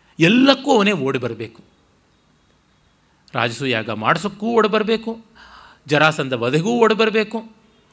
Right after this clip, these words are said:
ಸೌಭ ವಿಮಾನದಲ್ಲಿ ದಾಳಿ ಮಾಡಿದಾಗ ಸಾಲ್ವ ಅವನು ಕೊಲ್ಲೋದಕ್ಕೂ ಓಡಿ ಹೋಗಬೇಕು. ಬಲರಾಮ ಏನೂ ಮಾಡಲಿಲ್ಲ. ಮತ್ತು ಪಾಂಡವರು ರಾಜ್ಯ ಕಳ್ಕೊಂಡು ಬಂದರು ಅಂದರೆ ಅದಕ್ಕೂ ಕಾಡಿಗೆ ಹೋಗ್ಬಿಟ್ಟು ಕಣ್ಣೀರು ಒರೆಸೋದಕ್ಕೆ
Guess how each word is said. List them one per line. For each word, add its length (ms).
ಸೌಭ 300
ವಿಮಾನದಲ್ಲಿ 840
ದಾಳಿ 220
ಮಾಡಿದಾಗ 420
ಸಾಲ್ವ 340
ಅವನು 200
ಕೊಲ್ಲೋದಕ್ಕೂ 540
ಓಡಿ 220
ಹೋಗಬೇಕು. 500
ಬಲರಾಮ 480
ಏನೂ 380
ಮಾಡಲಿಲ್ಲ. 560
ಮತ್ತು 160
ಪಾಂಡವರು 520
ರಾಜ್ಯ 300
ಕಳ್ಕೊಂಡು 400
ಬಂದರು 300
ಅಂದರೆ 200
ಅದಕ್ಕೂ 340
ಕಾಡಿಗೆ 340
ಹೋಗ್ಬಿಟ್ಟು 320
ಕಣ್ಣೀರು 320
ಒರೆಸೋದಕ್ಕೆ 680